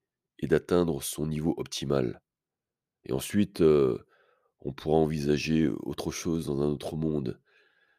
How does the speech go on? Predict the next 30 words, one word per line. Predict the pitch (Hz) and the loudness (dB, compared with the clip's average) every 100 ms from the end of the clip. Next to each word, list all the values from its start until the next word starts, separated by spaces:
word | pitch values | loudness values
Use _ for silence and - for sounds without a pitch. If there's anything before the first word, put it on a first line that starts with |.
| _ | _
Mais, | 69 90 95 95 90 | 2 6 8 8 8
heu, | 82 78 76 71 | 8 6 4 2
ceux | 65 - 104 | 0 -2 -4
qui | - - | -4 -6
pensent | - 95 90 - | 2 2 2 0
avoir | 78 82 76 | 0 2 -2
tout | - | -2
réussi | 90 90 85 - 92 92 | 0 0 0 -6 -2 2
à | 80 | 2
l'âge | 78 | 2
de | 71 73 73 69 67 | -2 -4 -2 -2 -4
trente | - 80 76 | -4 -4 0
ans | 85 82 | 0 0
parce | 67 - | -4 -12
qu'ils | 71 | -12
sont | - 76 | -8 -6
devenus, | 73 73 71 76 76 69 | -4 -4 -4 -4 -2 0
heu, | 64 - _ _ _ _ _ _ | -2 -2 _ _ _ _ _ _
millionnaires, | - 76 76 73 85 90 | -8 0 2 4 4 4
je | 78 76 | 0 -6
pense | 76 76 | -6 -6
qu'ils, | - 78 71 | -6 -6 -2
heu, | 69 67 62 | 0 0 0
ils | 64 | -4
font | - 67 | -6 -4
une | 69 | 0
erreur | 67 69 | 0 0
totale. | - 73 71 | -6 -4 -4
Vous | 65 _ _ _ - | -4 _ _ _ -4
voyez ? | 64 65 | -2 -2